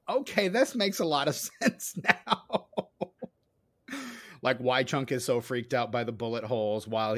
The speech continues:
why he's telling them the story. Um, yeah, all of that. So, but yeah, Brett, we're talking about the Goonies.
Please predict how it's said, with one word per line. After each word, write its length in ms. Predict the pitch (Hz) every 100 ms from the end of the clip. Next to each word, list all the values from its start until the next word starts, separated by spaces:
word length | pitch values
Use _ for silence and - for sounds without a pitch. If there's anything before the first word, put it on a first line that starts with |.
| 120
why 220 | 117 113
he's 180 | 113 104
telling 320 | 123 110 113
them 160 | 107 104
the 60 |
story. 680 | 101 - 107 104 101 98 101 _ _ _ _ _
Um, 400 | 101 98 95 92 - _
yeah, 160 | 107 87 87
all 200 | 123 117
of 120 | 101
that. 260 | 95 101 120 _ _ _ _ 117
So, 340 | - 110 98 95 _ _ _ _ _ _ _ _ _ _ _ _ - - - _ _ _ _ _ -
but 160 | 190
yeah, 200 | 196 214
Brett, 240 | 185 208 202
we're 100 | 226
talking 280 | 285 233
about 200 | 220 196
the 80 | 175
Goonies. 500 | 139 127 147 147 143